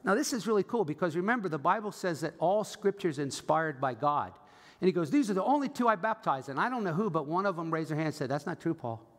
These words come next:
They're not the only two you baptized.'" And he's like, "What do you, what, what?" He goes, "Uh, you forgot about Stephanas." Paul's like, "Oh, yeah,"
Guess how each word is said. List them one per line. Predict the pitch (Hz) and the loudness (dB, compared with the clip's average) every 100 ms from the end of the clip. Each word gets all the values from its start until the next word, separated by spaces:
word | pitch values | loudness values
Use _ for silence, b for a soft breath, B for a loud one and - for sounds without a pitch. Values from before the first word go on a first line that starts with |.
| - _ b b b b b b b b _ | -20 _ b b b b b b b b _
They're | 160 | -2
not | 180 180 | 0 0
the | 160 | -2
only | 165 160 | 0 -2
two | 147 160 | 0 0
you | 139 | 2
baptized.'" | 156 156 139 - - - - | 0 -2 -6 -8 -12 -20 -8
And | 139 | -4
he's | |
like, | 147 143 | -4 -2
"What | 208 | -4
do | 196 | -4
you, | |
what, | 165 196 170 | -4 -4 -2
what?" | 214 120 - B B B B | -4 -4 -10 B B B B
He | 160 | 0
goes, | 156 143 - | 4 2 2
"Uh, | 160 139 131 | 0 0 0
you | 151 175 | 0 -2
forgot | - 156 120 180 214 135 - - - | 0 -2 2 4 4 2 -2 -14 -14
about | - 147 151 | 0 4 4
Stephanas." | - 165 - 214 220 110 B B - | 0 -6 0 2 0 -6 B B -4
Paul's | 170 | -2
like, | 147 127 - - _ _ - | -2 -4 -4 -6 _ _ -6
"Oh, | 170 | -4
yeah," | 196 254 254 | -2 -2 -2